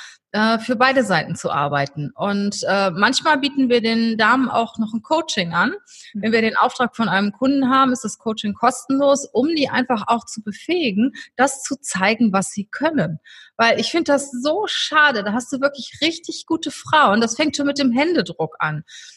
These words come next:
Speaker 1: Die kommen rein und denkst, „Oh, was ist das denn?“ Und dann unterhältst du dich mit denen und merkst, „Wow, da steckt so viel hinter.“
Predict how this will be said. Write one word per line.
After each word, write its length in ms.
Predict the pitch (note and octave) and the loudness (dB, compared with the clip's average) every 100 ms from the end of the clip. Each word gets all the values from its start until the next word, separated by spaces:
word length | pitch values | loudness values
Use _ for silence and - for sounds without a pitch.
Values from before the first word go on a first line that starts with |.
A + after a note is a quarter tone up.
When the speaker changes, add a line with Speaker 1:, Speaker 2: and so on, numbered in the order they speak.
| - | -12
Speaker 1:
Die 100 | A#3+ | -6
kommen 240 | D4 D#4+ | -2 -2
rein 340 | D4+ C4 C4+ D#4+ | 0 2 2 2
und 120 | D4 | -2
denkst, 160 | D4 - | -4 -2
„Oh, 140 | C4+ C#4+ | 0 2
was 160 | C#4+ C#4+ | 0 -4
ist 160 | - | -4
das 220 | C#4+ C4+ - | 0 0 0
denn?“ 160 | F3+ | -2
Und 120 | G#3 | 0
dann 120 | A#3+ A3+ | -2 -4
unterhältst 500 | B3 A#3 C4+ D#4+ - | -2 0 0 -2 -4
du 80 | |
dich 220 | A3 G#3+ G#3 | -6 -4 -4
mit 180 | G3 | -4
denen 300 | F#3 F#3 B3+ F#4 - - _ | -2 0 0 -4 -16 -20 _
und 100 | - | 2
merkst, 320 | B3 B3 - G3+ | 4 2 -2 0
„Wow, 260 | G3+ G3+ | 0 2
da 120 | F3+ | 0
steckt 340 | F#3 - A3+ - | -2 -4 -6 -4
so 400 | G#3 C4 C#4+ D4+ | 0 2 2 0
viel 420 | - - B3+ B3+ | -6 -4 -2 0
hinter.“ 560 | G#3 B3 A#3+ F3+ D#3+ | 2 2 2 0 -2